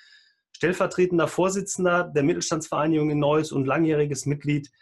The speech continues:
des Hartmann-Bund-Landesvorstandes und außerdem noch, ähm, ärztlicher Beirat der I C Wirtschaftsberatung. Also nochmal,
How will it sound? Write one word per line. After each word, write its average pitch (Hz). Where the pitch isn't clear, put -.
des 123
Hartmann-Bund-Landesvorstandes 151
und 131
außerdem 147
noch, 143
ähm, 139
ärztlicher 147
Beirat 139
der 131
I 131
C 131
Wirtschaftsberatung. 113
Also 180
nochmal, 165